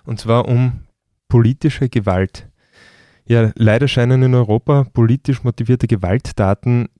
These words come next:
derzeit wieder etwas auf dem Vormarsch. Wir erinnern uns an die Angriffe auf die Wahlkampfhelfer in Deutschland oder Politiker in Deutschland, wo es schwer Verletzte gab. Und gerade jetzt, als wir diesen Podcast aufnehmen,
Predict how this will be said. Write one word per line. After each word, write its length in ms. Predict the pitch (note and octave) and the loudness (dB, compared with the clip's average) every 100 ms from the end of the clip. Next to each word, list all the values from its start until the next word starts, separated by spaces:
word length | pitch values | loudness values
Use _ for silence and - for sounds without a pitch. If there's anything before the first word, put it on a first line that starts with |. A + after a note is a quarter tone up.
| _ - | _ -2
derzeit 460 | G#2+ - B2+ - | -2 0 -4 0
wieder 280 | A2 A2 - | -2 -2 -2
etwas 540 | G2+ G#2+ A2 - - _ - | -6 -2 -4 -4 -20 _ -10
auf 120 | - | -4
dem 160 | A#2 | -4
Vormarsch. 720 | - - G2 G2 F2+ F2+ - - _ _ - _ _ _ A2 | -4 -2 0 2 0 -2 -8 -20 _ _ -20 _ _ _ 0
Wir 140 | A2 | 2
erinnern 400 | A2 A2+ B2+ C3+ | 2 2 2 0
uns 380 | A#2 A#2+ - - | 0 -2 -4 -4
an 320 | A2+ A2 A2 | -2 0 0
die 160 | G#2+ F#2 | -2 -4
Angriffe 600 | G2 - A2 - A2 - | -6 -4 -4 -2 -2 -2
auf 180 | A2 - | -6 -4
die 340 | G#2+ G#2+ G2+ | 0 2 0
Wahlkampfhelfer 800 | F2+ G#2 - A#2 - A2 A2 - | 0 -2 0 -2 0 0 0 -2
in 120 | G#2 | -2
Deutschland 480 | G2 G2+ - A#2 G#2 | 0 -2 -2 -4 -2
oder 100 | G#2 | -4
Politiker 560 | F#2+ A2 A2+ A#2 - A2+ | -2 0 0 -2 -2 -2
in 80 | G#2 | 0
Deutschland, 720 | G#2 G#2 - A2 G#2+ - - | -2 -2 -2 -2 -2 -8 -12
wo 220 | G#2+ G#2 | -2 0
es 180 | G#2 - | -2 -4
schwer 220 | G2+ G2+ | -4 -2
Verletzte 480 | - A2 G#2 - A2 | 0 -2 -2 -2 -4
gab. 200 | A2 G#2+ - - - | -2 -4 -6 -20 -12
Und 300 | - - - | -10 -8 -4
gerade 340 | A2+ F#2+ G#2+ | -2 0 0
jetzt, 500 | G#2+ G#2+ A2 - - | 0 0 -2 -8 -10
als 160 | A2 - | -8 -4
wir 100 | A2 | -2
diesen 260 | G#2+ A2 | -2 -4
Podcast 480 | - A2 - A2+ - | -4 -6 -4 -4 -4
aufnehmen, 440 | G#2 - A2 G#2+ | -4 -2 0 0